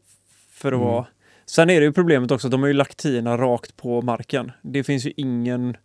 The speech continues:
Speaker 1: platta, om man säger. Vanligtvis brukar man ju lägga någon form av platta under eller någonting som är liksom bärigt. Men här är det ju
Speaker 2: Mm.
Speaker 1: bara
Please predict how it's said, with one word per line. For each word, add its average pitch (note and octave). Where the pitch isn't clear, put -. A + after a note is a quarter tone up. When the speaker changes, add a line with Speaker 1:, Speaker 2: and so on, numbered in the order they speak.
Speaker 1:
platta, D3+
om C#3
man C#3+
säger. -
Vanligtvis C3+
brukar D#3+
man B2
ju B2
lägga A#2+
någon C#3
form A#2+
av A2+
platta -
under B2
eller A#2+
någonting A#2+
som B2+
är A2+
liksom A#2
bärigt. B2
Men B2
här C#3
är B2
det A#2
ju A#2+
Speaker 2:
Mm. A#2
Speaker 1:
bara A2+